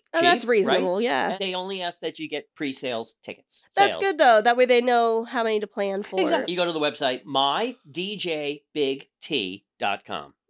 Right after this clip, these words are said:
Speaker 2: And that's where you
Speaker 1: Okay.
Speaker 2: can get tickets for that town.
Speaker 1: Awesome. Next, we have a New Year's Eve masquerade party.
Speaker 2: I'm in.
Speaker 1: Ah! At the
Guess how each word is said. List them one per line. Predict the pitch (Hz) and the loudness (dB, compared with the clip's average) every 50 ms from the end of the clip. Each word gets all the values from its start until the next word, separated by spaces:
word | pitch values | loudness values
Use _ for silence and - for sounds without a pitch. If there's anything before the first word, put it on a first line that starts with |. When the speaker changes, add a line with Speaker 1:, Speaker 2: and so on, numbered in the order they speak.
| _ _ _ | _ _ _
Speaker 2:
And | 285 - - | -6 -2 -2
that's | 254 - - - | 0 0 0 0
where | - | 0
you | - - | 0 -2
Speaker 1:
Okay. | - | -2
Speaker 2:
can | 104 117 | -4 -8
get | 117 - _ | -10 -12 _
tickets | - 110 - 95 - | -14 -16 -16 -18 -18
for | - 104 | -16 -16
that | 90 85 - _ | -16 -16 -16 _
town. | - 82 65 - - _ _ _ _ | -18 -18 -18 -18 -20 _ _ _ _
Speaker 1:
Awesome. | - 175 175 - - 147 - 196 - _ - - _ _ _ | -8 -8 -8 -8 -10 -12 -14 -14 -18 _ -20 -20 _ _ _
Next, | - 247 277 262 254 - - - | -4 -2 -2 -2 -2 -6 -10 -6
we | 233 240 | -4 -2
have | 233 247 247 226 | 0 0 0 0
a | 240 226 220 | 0 0 0
New | 214 220 247 | 0 0 -2
Year's | 277 311 339 370 339 - | -2 -2 -2 -4 -4 -6
Eve | 330 285 269 254 208 | -6 -8 -8 -6 -6
masquerade | 214 180 190 196 175 185 214 262 - - - _ - 277 269 262 240 226 208 190 185 185 202 220 240 247 233 | -6 -6 -4 -4 -2 -2 -4 -6 -6 -12 -14 _ -8 -6 -6 -6 -4 -4 -2 -2 -2 -2 -2 -2 -4 -6 -8
party. | - 277 294 320 320 320 330 330 339 349 349 359 370 381 381 392 392 403 403 427 427 427 - | -10 -8 -6 -4 -4 -2 -4 -4 -4 -4 -4 -2 -2 -2 0 0 2 2 2 0 -2 -4 -6
Speaker 2:
I'm | - 104 113 - | -4 -4 -2 -2
in. | 110 107 104 104 - _ - | -4 -4 -6 -8 -10 _ -4
Speaker 1:
Ah! | 240 294 349 359 - - _ _ | 0 0 2 0 0 -2 _ _
At | - 262 254 262 - _ | 0 0 0 0 -2 _
the | - 254 240 233 240 | -8 -6 -6 -6 -8